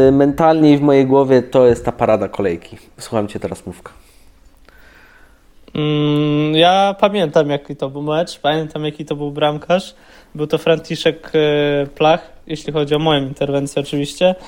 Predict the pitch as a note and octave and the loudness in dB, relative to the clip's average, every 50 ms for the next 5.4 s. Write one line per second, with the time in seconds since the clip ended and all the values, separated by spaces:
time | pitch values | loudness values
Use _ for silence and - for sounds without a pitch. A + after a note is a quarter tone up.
0 | - - - - - _ - - D3+ D#3 D#3 D3+ D3+ D3+ D3+ D3+ D3 - F#3 F3+ | -20 -20 -20 -20 -20 _ -8 -2 0 2 4 4 4 4 4 2 2 0 -2 -2
1 | - - F#3 E3 - - F3+ F3 F3 E3+ E3 D#3+ D#3+ D#3+ E3 D#3+ D#3+ D3+ - D3+ | 0 0 0 0 2 2 4 4 6 4 4 4 2 2 2 0 -2 -6 -6 -6
2 | D3 D3+ D#3 D#3 D3+ - - D#3 D3+ D3 - - - C#3+ - - - E3 D3+ D3 | -4 -4 -4 -4 -6 -2 0 2 2 2 0 -4 -10 -12 -10 -4 -2 0 0 0
3 | D3+ D3 - - D#3 D3 - D#3 C#3+ D3+ D3+ D3+ D3+ D3 - D3+ C#3 C#3+ D3 C#3+ | 0 -4 -8 -10 -10 -8 -6 -6 -4 -4 -2 -2 -4 -4 -4 -6 -2 0 0 -2
4 | C#3 C#3+ D3 D3 D3+ C#3+ C#3+ C#3+ - - D3+ D3 C#3+ C#3 - C#3+ C#3+ C#3 - - | 0 -4 -4 -4 -2 -4 -4 -6 -6 -6 -6 -6 -6 -4 -4 -4 -4 -6 -6 -8
5 | - E3+ - - - D#3 D#3 D3 | -8 -8 -8 -2 2 2 2 2